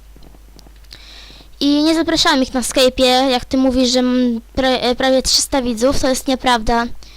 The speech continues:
E, oni mnie oglądają z własnej woli,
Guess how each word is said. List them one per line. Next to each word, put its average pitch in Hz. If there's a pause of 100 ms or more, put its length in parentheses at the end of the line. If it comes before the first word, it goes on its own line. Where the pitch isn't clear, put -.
(500)
E, 233
oni 285
mnie 285
oglądają 269
z 247
własnej 262
woli, 240